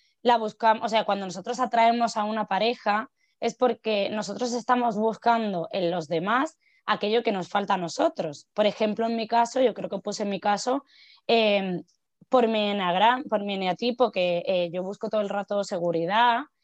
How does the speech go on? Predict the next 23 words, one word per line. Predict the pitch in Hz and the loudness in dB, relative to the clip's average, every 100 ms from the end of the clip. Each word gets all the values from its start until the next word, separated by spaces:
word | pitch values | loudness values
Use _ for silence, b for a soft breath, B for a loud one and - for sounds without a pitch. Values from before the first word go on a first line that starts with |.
| b b | b b
eh, | - 202 185 - | -6 -2 -2 -2
yo | 202 | -2
busco | 196 240 - | 0 -2 0
una | 262 233 | 0 0
persona | 214 202 - 220 220 226 302 | 0 -2 -4 -6 -6 -6 -6
que | - | -2
me | 214 180 | 0 0
dé | 180 | 0
seguridad. | 247 208 160 165 175 - _ _ b b | -2 -2 0 2 0 -2 _ _ b b
Entonces, | 214 190 170 _ _ _ _ _ - | -4 -2 -4 _ _ _ _ _ -4
eh, | 202 190 175 165 - _ | 2 4 4 2 -2 _
por | - | -2
ejemplo, | 208 208 208 226 | 0 0 2 2
mi | 208 | 2
pareja | 170 180 175 | 0 0 -2
actual, | 190 208 208 220 233 - _ _ - | -6 0 4 4 2 -8 _ _ -4
eh, | 185 160 - _ | -2 -2 -8 _
a | 202 196 | -2 -2
mí | 190 220 240 | -2 -2 2
ahora, | 202 190 247 220 196 | 2 4 4 4 2
pensándolo | 185 180 196 202 214 220 | -2 -2 -2 -2 0 -2
hacia | - 214 | -2 -4
atrás, | 226 240 247 302 - | 0 2 2 -2 -8